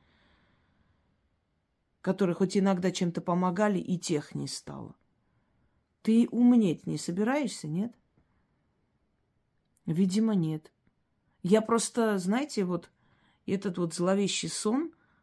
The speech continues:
когда она вот сказала: «Помоги мне». Она же заставляла этого ребёнка звонить мне, она мне звонила. Я выключала, я не, я не разговаривала с ней.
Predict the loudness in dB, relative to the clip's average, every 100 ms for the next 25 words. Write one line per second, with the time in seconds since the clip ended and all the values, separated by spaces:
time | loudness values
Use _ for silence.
0 | _ -8 0 2 2 0 0 -4 -6 -8
1 | -4 -4 -4 -4 -2 -2 -2 -4 -6 -8
2 | -10 _ _ _ _ -20 -20 -20 _ _
3 | _ _ _ 2 2 2 0 -2 0 0
4 | 2 2 0 -2 -4 -4 -2 -2 -2 -4
5 | -4 -2 -2 -2 -6 -8 -6 -4 -2 -2
6 | -2 -4 -2 -4 -6 -14 _ _ _ _
7 | _ _ _ _ _ _ _ _ _ _
8 | _ _ _ _ _ _ _ -6 2 2
9 | 2 0 -2 0 0 2 0 0 -2 -2
10 | 0 0 -2 -4 -6 -4 -6 -6 -10 -12
11 | -14 -16